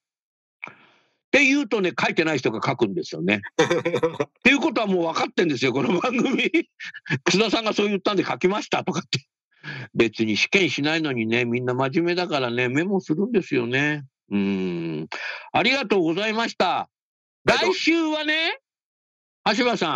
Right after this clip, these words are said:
Speaker 2: はい。
Speaker 1: ビジネスコーチに求められる条件と、
Speaker 2: はい。
Speaker 1: ビジネスコーチングの分類構造。
Speaker 2: うん。うんうんうん。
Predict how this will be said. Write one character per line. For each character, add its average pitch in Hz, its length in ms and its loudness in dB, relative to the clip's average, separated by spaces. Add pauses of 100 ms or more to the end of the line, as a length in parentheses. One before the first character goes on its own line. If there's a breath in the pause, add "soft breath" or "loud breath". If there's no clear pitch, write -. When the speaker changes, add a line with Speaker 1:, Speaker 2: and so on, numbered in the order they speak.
Speaker 2:
は 78 40 -6 (160)
い。 - 100 -10 (680)
Speaker 1:
ビ 202 180 4
ジ 262 100 0
ネ 285 160 0
ス - 140 -8
コ 311 300 2
ー 240 80 -4
チ 220 160 0
に 190 100 4
求 165 360 0
め 226 140 2
ら 226 140 0
れ 202 140 2
る 147 120 0
条 175 300 0
件 185 320 0
と、 135 380 -2 (200)
Speaker 2:
は 101 100 2
い。 - 100 -2
Speaker 1:
ビ 156 140 2
ジ 226 120 0
ネ 240 120 0
ス 226 80 -8
コ 247 280 0
ー 226 120 0
チ 151 180 2
ン 143 80 -6
グ 120 140 0
の 135 320 -4 (140)
分 247 320 2
類 226 260 0
構 196 280 0
造。 170 300 -2 (220)
Speaker 2:
う 123 80 4
ん。 - 20 4
う 107 40 2
ん - 20 -2
う 95 40 -2
ん 92 40 -8
う 92 60 -8
ん。 73 280 -10